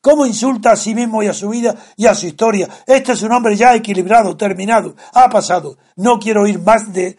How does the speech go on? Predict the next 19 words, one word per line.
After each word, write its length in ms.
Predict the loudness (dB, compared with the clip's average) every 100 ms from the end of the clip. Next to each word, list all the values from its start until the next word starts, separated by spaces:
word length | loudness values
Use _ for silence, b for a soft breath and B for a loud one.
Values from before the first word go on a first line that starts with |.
| b -4
nada 300 | 2 2 2
de 100 | -2
Julio 240 | -4 -4
Anguita, 540 | -4 -6 -4 -4 -6 _
por 300 | 2 2 0
piedad, 460 | -2 2 2 0 _ _ -8
y 160 | -4
recuerdo 520 | -2 -2 -2 -2 -2 -6
que 80 |
le 80 | -8
tuve 240 | -6 -6 -6
simpatía. 680 | -8 -10 -10 -8 -8 -8 _ _ b
Él 220 | -2 -2 0
me 100 | -4
invitó 560 | -6 -4 -2 -2 -6 _ _
a 140 | -2
dar 140 | 0 2
una 200 | 0 -2
conferencia 760 | -8 -8 -8 -8 -12 -18 -20